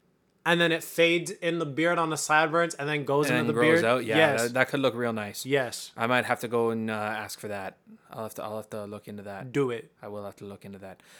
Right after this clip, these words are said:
Speaker 2: But this has been another episode of Pinstripe Sports. This is not a barbershop podcast. This is a sports podcast, and you
Speaker 1: So
Speaker 2: have
Speaker 1: it's
Speaker 2: heard us talk
Speaker 1: basically the
Speaker 2: about
Speaker 1: same
Speaker 2: sports.
Speaker 1: thing.
Speaker 2: Hit us up on Twitter at Pinstripe Radio. Let
Speaker 1: Yeah.
Speaker 2: us know what you think that the Raptors should do this offseason, whether they should run it back, tr-, blow it up, or just try and re-,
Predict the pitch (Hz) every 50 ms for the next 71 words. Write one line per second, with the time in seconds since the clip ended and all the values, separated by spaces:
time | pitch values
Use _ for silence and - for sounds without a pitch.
0 | - - - - - - - 196 254 226 180 202 190 175 170 160 160 165 160 135
1 | - - 156 147 - 160 147 - - 147 131 - - 160 147 - 170 151 175 175
2 | 170 170 170 - 156 156 143 123 151 147 151 151 151 156 139 - - 156 151 143
3 | - 139 139 143 135 123 143 143 139 139 156 143 135 147 139 - - - 151 147
4 | 147 147 - - 147 139 135 - 143 139 139 131 - 139 139 139 151 165 165 165
5 | 156 156 147 160 165 170 151 147 147 151 170 160 147 156 - - 156 151 147 139
6 | 127 - 131 120 117 113 - - - 226 254 247 - 262 254 247 226 202 185 -
7 | - 202 208 190 - 151 185 190 - - 202 190 - - - 196 190 165 139 139
8 | 156 170 175 175 147 120 120 165 190 185 185 180 175 175 226 226 190 151 185 214
9 | 208 - 220 185 - 160 - 143 135 135 139 131 - 127 - - 135 117 123 127
10 | 120 120 - - 117 120 - - - - 127 113 107 110 110 120 135 135 139 135
11 | 131 - - 120 127 143 156 135 - 151 143 165 196 202 - - - 165 107 -
12 | 120 113 127 147 165 170 151 151 180 208 208 - - 147 151 151 147 151 151 151
13 | 185 - - - - 240 247 254 247 240 208 175 - - 175 190 202 208 180